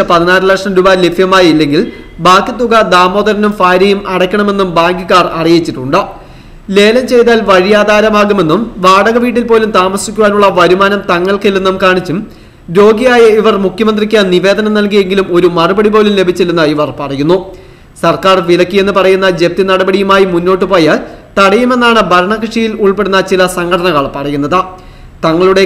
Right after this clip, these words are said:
കണ്ണീര് കാണാൻ അധികാരികൾ തയ്യാറാകണമെന്നും പലിശ ഒഴിവാക്കി മുതൽ തിരിച്ചടച്ച്, പലിശ ഒഴിവാക്കി മുതൽ തിരിച്ചടയ്ക്കുവാൻ കാലാവധി അനുവദിക്കണമെന്നുമാണ് ഈ വൃദ്ധ ദമ്പതികളുടെ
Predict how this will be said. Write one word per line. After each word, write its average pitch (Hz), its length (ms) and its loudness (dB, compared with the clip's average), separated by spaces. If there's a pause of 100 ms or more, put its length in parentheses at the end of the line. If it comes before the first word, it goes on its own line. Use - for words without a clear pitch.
കണ്ണീര് 180 320 0
കാണാൻ 190 320 0
അധികാരികൾ 185 580 2 (100)
തയ്യാറാകണമെന്നും 180 1040 0 (240)
പലിശ 202 340 2
ഒഴിവാക്കി 220 600 2
മുതൽ 190 340 0
തിരിച്ചടച്ച്, 190 600 -4 (760)
പലിശ 208 320 0
ഒഴിവാക്കി 214 580 2
മുതൽ 196 300 0
തിരിച്ചടയ്ക്കുവാൻ 202 760 -2
കാലാവധി 190 540 0 (120)
അനുവദിക്കണമെന്നുമാണ് 208 1000 0
ഈ 180 120 -2
വൃദ്ധ 165 300 -2
ദമ്പതികളുടെ 180 680 0